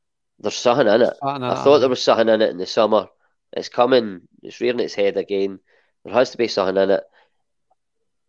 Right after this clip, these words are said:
Speaker 1: I'm not overly worried. I'm not losing sleep over it. If he goes and we get a decent fee, fair enough. And I think that Celtic, the way Ange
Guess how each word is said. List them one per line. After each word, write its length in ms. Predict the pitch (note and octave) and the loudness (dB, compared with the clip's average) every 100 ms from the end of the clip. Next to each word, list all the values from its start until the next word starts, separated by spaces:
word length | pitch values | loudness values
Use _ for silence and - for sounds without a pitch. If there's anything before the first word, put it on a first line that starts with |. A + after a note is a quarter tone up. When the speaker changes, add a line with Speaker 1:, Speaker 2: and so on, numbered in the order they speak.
| _ _ _ - | _ _ _ -4
Speaker 1:
I'm 160 | G#2+ | 2
not 200 | A#2 A#2+ | 4 6
overly 420 | A#2+ A#2+ B2 G#2 G2+ | 4 4 2 2 2
worried. 480 | G#2 A2 A2+ - _ _ - | 4 2 0 -8 _ _ -10
I'm 60 | G2 | -4
not 80 | |
losing 320 | G#2+ G#2+ F#2+ F#2 | 0 0 -2 -8
sleep 320 | - A#2 A2+ | -6 -6 -4
over 240 | A#2 A2+ | -2 0
it. 100 | A2+ - _ _ - | 0 -2 _ _ -12
If 140 | G2 | -6
he 100 | G2 | -4
goes 480 | F#2 A#2 B2+ B2 - _ _ _ _ _ - | 2 4 4 0 -14 _ _ _ _ _ -10
and 80 | G3+ | -4
we 140 | F#3 | -2
get 140 | - | -2
a 40 | - | -6
decent 340 | A2+ - - | -8 -14 -14
fee, 340 | - G2+ G2+ _ _ _ _ _ _ _ _ _ | -10 -10 -10 _ _ _ _ _ _ _ _ _
fair 240 | - A2+ G2+ | 0 4 6
enough. 440 | F#2+ F#2+ - - _ _ _ _ _ _ | 6 2 0 -14 _ _ _ _ _ _
And 120 | G2+ G2 | 0 0
I 60 | |
think 440 | F#2+ B2+ B2+ - _ | 0 2 0 -2 _
that 320 | - F2 - _ _ _ _ | 0 0 -2 _ _ _ _
Celtic, 520 | - A#2+ C3 G#2+ - | -2 0 2 0 -4
the 100 | - | -2
way 320 | G2+ C3+ A#2+ - - | 4 4 4 -2 -4
Ange 480 | G2 G2 F#2+ F2+ | -2 -2 -4 -16